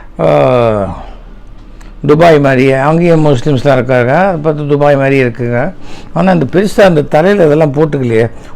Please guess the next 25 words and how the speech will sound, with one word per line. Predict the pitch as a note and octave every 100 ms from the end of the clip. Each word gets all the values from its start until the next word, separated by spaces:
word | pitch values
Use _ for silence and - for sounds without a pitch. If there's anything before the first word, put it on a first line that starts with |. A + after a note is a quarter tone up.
| -
ஒருவேளை | C#3 E3 D#3
இன்னைக்கு | C3+ B2
ஞாயிற்றுக்கிழமை | B2+ D3 E3+ D#3+ C3 B2 A#2+
லீவா | C3 C3 A#2
இருக்கும் | F#2+ G2+ G2+ - - - - - - - - - - -
அப்படின்னு | D#3 C#3 C#3 B2
நினைக்கிறது. | A2 G2+ A2
அங்க | B2 D#3 G3
ஏற்கனவே | F3+ F3 E3 F3 F3
ஸ்மகிள் | - D3+ D3+ E3
பண்ற | C#3 B2+ B2 A2+ G#2 - - - - - E3
ஒரு | E3 D3 A#2+
குரூப்பு. | B2 C3 G2+ A#2+ - - - - - -
அந்த | - E3 A#3 C#4
குரூப் | A3+ A#3 G#3+ G3
வந்து, | C#3+ C#3+ F#3 F#3
இவங்க | F3 G#3+ B3+
யாருக்காவது | B3 G3 F#3 F3 F3+ F#3+ F3
நமக்கு | D3 C#3+ C#3+ C#3
வேலை | E3 G3+ F#3
கிடைக்குமான்ட்டு | D#3 D3+ D#3 D#3+ F#3+ F#3
ஒவ்வொருத்தரையா | D#3 D3 C#3+ D3+ D3+ D#3
அப்படி | D#3 C#3+
கூர்ந்து | C#3+ D3+ D3+ C#3+
பார்க்கும்போது, | C3+ B2+ A#2 A2+ B2+ E3+ A#3